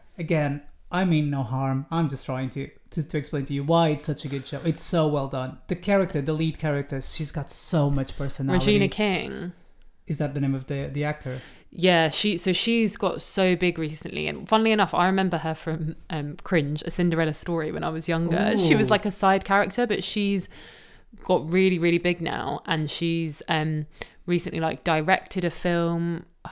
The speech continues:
Speaker 2: can't, about, like, Malcolm X or something like that, but she's in her prime, kind of. She, she won an Oscar for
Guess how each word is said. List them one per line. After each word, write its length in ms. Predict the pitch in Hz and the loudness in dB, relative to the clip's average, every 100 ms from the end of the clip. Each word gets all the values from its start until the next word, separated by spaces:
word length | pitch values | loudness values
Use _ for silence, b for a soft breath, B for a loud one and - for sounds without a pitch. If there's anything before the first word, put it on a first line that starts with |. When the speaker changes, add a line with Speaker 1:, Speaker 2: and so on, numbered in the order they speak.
| - | -12
Speaker 2:
can't, 220 | 170 - | -12 -12
about, 280 | 165 160 - | -6 -4 -2
like, 220 | - - | -4 -8
Malcolm 400 | 170 156 151 160 | -6 -6 -6 -6
X 280 | 165 - - | -6 -8 -10
or 40 | |
something 240 | 165 175 160 | -8 -6 -6
like 160 | 170 | -4
that, 180 | 165 151 | -2 -4
but 140 | - - | -6 -6
she's 420 | - 170 160 - | -4 -4 -4 -10
in 160 | - 170 | -6 -4
her 140 | 151 | -4
prime, 540 | 147 - 156 156 - - | 10 10 10 2 -4 -10
kind 220 | - 156 | -8 -8
of. 100 | 139 | -8
She, 140 | - - | -8 -2
she 120 | - | 4
won 160 | 294 427 | 6 8
an 100 | 311 | 6
Oscar 400 | 381 - - 156 | 2 -2 -4 -4
for 440 | - 185 180 175 | -2 -2 0 -2